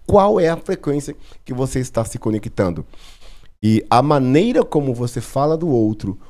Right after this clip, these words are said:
ou a maneira como você se pronuncia,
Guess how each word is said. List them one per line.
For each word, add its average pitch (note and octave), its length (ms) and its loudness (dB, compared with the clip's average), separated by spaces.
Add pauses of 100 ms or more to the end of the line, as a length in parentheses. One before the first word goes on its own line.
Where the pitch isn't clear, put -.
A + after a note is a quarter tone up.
(120)
ou A#2 120 2
a C3 60 4
maneira C#3+ 400 2
como D3+ 260 -2
você C3+ 300 -4
se - 160 -10
pronuncia, C#3 840 -2